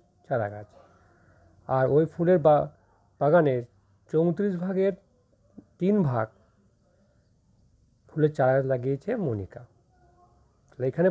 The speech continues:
প্রশ্ন করেছে, কে কত বেশি অংশে ফুলের চারা লাগিয়েছে। অর্থাৎ এখানে আমার ভালো খেয়াল করে দেখো, দুটি অঙ্ক, কে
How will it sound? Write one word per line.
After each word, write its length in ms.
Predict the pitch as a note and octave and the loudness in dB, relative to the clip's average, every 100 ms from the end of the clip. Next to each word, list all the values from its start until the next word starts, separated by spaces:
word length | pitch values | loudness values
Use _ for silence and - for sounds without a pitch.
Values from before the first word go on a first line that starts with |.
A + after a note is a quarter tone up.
| F3 | 2
প্রশ্ন 220 | C#3+ E3 E3+ | 0 0 -2
করেছে, 240 | F3+ F3 G3 _ | -2 -4 -8 _
কে 140 | D3 E3 B3 - | -2 0 -2 -2
কত 160 | C#3 - D#3 C#3+ | -6 -2 0 0
বেশি 280 | C3+ G3 C4 E4 _ _ A#2+ | -2 -4 -6 -8 _ _ -8
অংশে 320 | B2+ A#2 A3+ A3 | -6 -4 -4 -4
ফুলের 240 | C3 D3 D3 | -4 -4 -4
চারা 200 | A2 G#2+ D#3 | -8 -6 -6
লাগিয়েছে। 380 | A2+ G2 - _ _ _ _ _ _ _ _ _ _ - _ | -6 -10 -14 _ _ _ _ _ _ _ _ _ _ -20 _
অর্থাৎ 400 | E3+ D3+ F#3+ C3 - _ _ _ _ _ _ _ _ _ _ _ _ _ _ _ _ _ _ _ _ _ _ - | -6 2 4 4 0 _ _ _ _ _ _ _ _ _ _ _ _ _ _ _ _ _ _ _ _ _ _ -2
এখানে 200 | E3+ G#3 | 4 6
আমার 200 | G#3 D#3+ C#3+ - _ _ - | 6 4 2 -6 _ _ -8
ভালো 220 | C3+ E3 F3+ | -2 0 0
খেয়াল 140 | D#3+ E3 | 2 2
করে 120 | F3 | 2
দেখো, 320 | D#3+ D#3 D3 A2+ B2+ _ _ - | 2 2 0 -6 -6 _ _ -10
দুটি 280 | C3 F3+ A3 F#3+ | -4 -2 2 4
অঙ্ক, 180 | C#3 A#2 G#2+ G#2 _ _ _ _ _ _ _ | 4 -2 -12 -18 _ _ _ _ _ _ _
কে 160 | D3 | -2